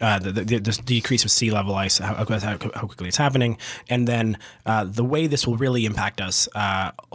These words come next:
A, it will severely. This is the, the, the huge threats to these low-lying, uh, Pacific Island nations, um, which will be wiped off the map unless we really start acting quickly.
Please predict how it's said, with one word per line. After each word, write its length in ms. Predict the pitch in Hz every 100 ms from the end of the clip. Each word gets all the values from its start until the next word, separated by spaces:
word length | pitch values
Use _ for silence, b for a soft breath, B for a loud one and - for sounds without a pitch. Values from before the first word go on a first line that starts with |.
| - -
A, 300 | 175 185 147 117
it 100 | 131
will 260 | 127 120 107
severely. 600 | - 123 123 117 110 98
This 140 | 120
is 140 | 110 107
the, 160 | 104 92
the, 280 | - 107 - 117
the 80 |
huge 320 | 113 143 110 -
threats 340 | 120 90 -
to 140 | - 110
these 220 | 107 95
low-lying, 680 | 117 113 107 95 87 85 82
uh, 140 | 101 98
Pacific 340 | - 101 95
Island 220 | 87 78
nations, 480 | 131 135 76 71 - B B -
um, 460 | 110 113 104 98 90
which 180 | 98 104
will 80 |
be 80 | 98
wiped 220 | 98 92
off 100 | 90
the 80 | -
map 380 | 92 120 127 110
unless 180 | 82 -
we 220 | 67 -
really 460 | 98 95 - 92 82
start 180 | 80 80
acting 260 | 85 87
quickly. 440 | - 117 127 -